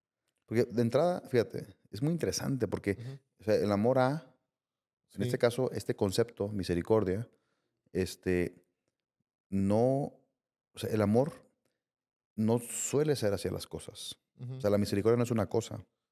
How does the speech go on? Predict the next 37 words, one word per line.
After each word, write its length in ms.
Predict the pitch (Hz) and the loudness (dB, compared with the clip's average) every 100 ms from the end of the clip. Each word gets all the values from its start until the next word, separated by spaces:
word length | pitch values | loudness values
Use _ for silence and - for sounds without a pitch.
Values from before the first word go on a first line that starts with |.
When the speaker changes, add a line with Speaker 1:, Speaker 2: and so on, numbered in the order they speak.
| _ _ | _ _
Speaker 2:
Exactamente. 540 | 123 117 120 104 101 _ _ _ _ _ _ _ _ - | -16 -10 -8 -8 -10 _ _ _ _ _ _ _ _ -20
Speaker 1:
¿Me 60 | |
explico? 360 | 101 98 101 - _ _ _ _ _ | -20 -18 -18 -20 _ _ _ _ _
Tú 80 | 110 | 0
no 120 | 110 | 2
Speaker 2:
Sí. 60 | |
Speaker 1:
amas 200 | 123 123 | 2 2
las 160 | 95 85 | 0 -4
cosas, 280 | - 82 80 | -8 -14 -2
tú 160 | 107 | 2
amas 220 | 113 135 - | 2 2 -2
practicar 460 | 98 87 92 101 | -6 -8 -6 -4
el 60 | 98 | -2
deporte, 420 | 87 - 117 - | -2 -2 -4 -4
pero 240 | 101 92 - | -4 -4 0
¿qué 240 | 113 127 | 0 2
es 140 | 135 | 0
lo 140 | 131 120 | -4 -2
que 120 | 101 | 2
amas 300 | 95 117 110 | 2 0 -2
de 60 | 104 | -2
ese 140 | - | -4
práctic-, 520 | - 113 - _ - - | -8 -10 -12 _ -12 -2
de 80 | |
la 180 | 95 90 | 0 2
práctica 500 | 107 113 - 117 120 | 2 0 -2 -2 2
Speaker 2:
Ujú. 160 | 127 139 - _ _ | 2 0 -6 _ _
Speaker 1:
de 80 | 90 | -4
ese 140 | 90 | -2
deporte? 420 | 95 - 92 - - - | -2 0 -2 -6 -16 0
Hay 200 | 113 113 | 4 6
algo 360 | 123 113 107 | 6 4 0
que 360 | 98 95 - - _ _ _ | -2 -6 -8 -16 _ _ _
Speaker 2:
Sí. 380 | - 131 123 120 - _ _ _ _ _ _ | -10 -4 -4 -6 -14 _ _ _ _ _ _
Speaker 1:
hay 120 | 101 101 | -2 2
algo, 320 | 117 107 92 | 4 4 2
¿no? 260 | 95 101 | 0 0